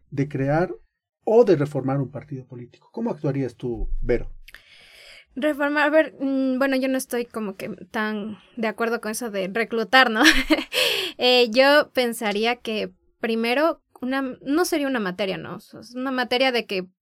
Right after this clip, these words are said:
Speaker 2: a veces me da miedo cuando dicen materia, porque o sacas veinte o repruebas, ¿no? <laughs> Entonces, pero sí creo que como que una, bueno, vamos a decirle materia,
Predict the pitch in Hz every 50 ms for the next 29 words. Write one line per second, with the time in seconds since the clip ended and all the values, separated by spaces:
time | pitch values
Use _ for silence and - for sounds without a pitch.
0 | _ _ - - 226 233 240 240 269 254 214 233 226 226 220 214 226 247 247 247
1 | 254 254 247 247 240 214 214 220 220 - 247 220 208 202 190 240 254 262 247 214
2 | 233 226 - 214 202 - - - - - 220 226 - 262 269 269 269 240 233 254
3 | 277 302 330 294 254 240 226 226 226 214 294 339 349 311 254 233 214 226 247 247
4 | 330 311 339 302 285 285 - - - - - - 277 269 277 294 269 - - -
5 | - 285 285 302 - 349 294 - 330 320 320 311 - 269 233 226 233 220 220 220
6 | 214 - 226 214 208 208 202 202 202 202 220 226 226 233 226 226 220 208 202 196
7 | 185 185 175 175 180 _ - 202 202 202 208 220 220 220 247 233 196 - 233 240
8 | 220 185 175 180 151 - 175 - -